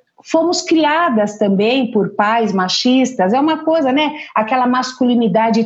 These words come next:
tóxica, onde a mulher é criada como um ser frágil,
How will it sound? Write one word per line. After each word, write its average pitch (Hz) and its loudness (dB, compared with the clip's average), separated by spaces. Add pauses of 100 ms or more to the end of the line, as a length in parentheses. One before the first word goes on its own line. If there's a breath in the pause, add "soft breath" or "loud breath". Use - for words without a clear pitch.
(100)
tóxica, 233 -2 (180 loud breath)
onde 262 2
a 247 0
mulher 247 0
é 269 0
criada 233 0
como 240 0
um 240 0
ser 247 0
frágil, 240 -2